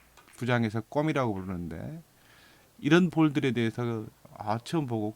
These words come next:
굉장히 놀랐습니다. 아, 어떻게 이렇게 볼이 슬로우로 가면서 천천히 가는데 티 회전량이 어마어마하고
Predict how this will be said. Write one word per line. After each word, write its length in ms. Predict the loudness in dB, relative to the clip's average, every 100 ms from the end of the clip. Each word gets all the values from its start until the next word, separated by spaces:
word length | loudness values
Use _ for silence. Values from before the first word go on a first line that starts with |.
| -8
굉장히 360 | -4 0 0
놀랐습니다. 720 | 0 -4 -8 -10 -14 -14 -16 -16
아, 320 | -12 -12 -12 -12 -14 -14 -18 -20 -20 -20 -10
어떻게 220 | -4 2
이렇게 160 | 2 2
볼이 260 | 4 4 4
슬로우로 520 | 2 0 4 4 2
가면서 760 | 2 2 2 0 -4 -8 -8 -12 -16 _ _ _ _ _ _ _ _ _ -20 -20 _ _ _
천천히 460 | -18 -6 -4 0 0
가는데 560 | 0 -2 -2 -4 -4 -8 _ -20 -20 _
티 200 | -8 -4
회전량이 600 | -4 -2 0 2 2 2
어마어마하고 1160 | 4 6 8 8 4 0 -4 -8 -8 -10 -14 -18